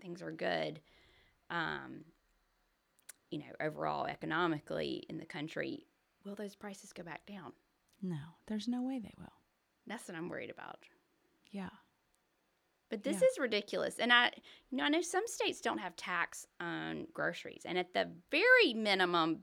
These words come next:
Speaker 1: that would be very nice right now.
Speaker 2: Yeah, that would be
Speaker 1: And I know
Speaker 2: great.
Speaker 1: that's been proposed in Alabama some, but it's never passed, or I don't know how far it's gotten. But that would be really nice,
Speaker 2: Yeah.
Speaker 1: is no sales tax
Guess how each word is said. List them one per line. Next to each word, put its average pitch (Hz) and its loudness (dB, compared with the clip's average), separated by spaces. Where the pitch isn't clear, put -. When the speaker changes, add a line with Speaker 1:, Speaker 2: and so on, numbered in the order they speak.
Speaker 1:
that 233 10
would 254 0
be 220 -4
very 175 4
nice 156 2
right 156 -6
now. 156 -6
Speaker 2:
Yeah, 185 -4
that 226 2
would 226 4
be 165 -2
Speaker 1:
And 226 0
I 254 4
know - 4
Speaker 2:
great. 269 4
Speaker 1:
that's 233 4
been 202 0
proposed 160 -4
in 165 -12
Alabama 147 -8
some, - -10
but 135 -10
it's - -14
never 151 -12
passed, 151 -12
or 147 -10
I - -10
don't - -8
know - -8
how 156 -10
far - -8
it's - -12
gotten. - -8
But - 2
that - 6
would 494 10
be 349 8
really 208 4
nice, - -6
Speaker 2:
Yeah. 196 2
Speaker 1:
is 190 -2
no 170 8
sales 156 -2
tax - -4